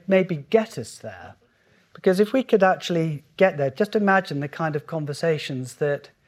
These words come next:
C E Os will be having with their sales teams about the relationships that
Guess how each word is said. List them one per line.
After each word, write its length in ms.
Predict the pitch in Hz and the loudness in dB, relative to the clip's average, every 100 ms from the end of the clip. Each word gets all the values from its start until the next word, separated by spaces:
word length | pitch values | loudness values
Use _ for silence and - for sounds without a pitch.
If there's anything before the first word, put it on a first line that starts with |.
| _ _ _ | _ _ _
C 340 | - 175 160 | -8 -4 0
E 200 | 156 151 | 4 4
Os 100 | 143 | 2
will 80 | 143 | -2
be 140 | 131 131 | -4 -4
having 400 | 156 139 135 135 | -2 -4 -4 -6
with 160 | 135 | -4
their 200 | 139 131 | -4 -4
sales 400 | 127 165 156 151 | -4 -6 -6 -6
teams 460 | - 95 87 90 - _ _ _ _ _ - | -12 -16 -16 -18 -18 _ _ _ _ _ -14
about 500 | 123 143 135 131 - _ | -4 -2 -2 -4 -14 _
the 80 | - | -4
relationships 960 | 135 143 135 131 - 131 127 - - - | 0 0 -2 -4 -4 -4 -4 -10 -20 -8
that 320 | 135 127 | -4 -4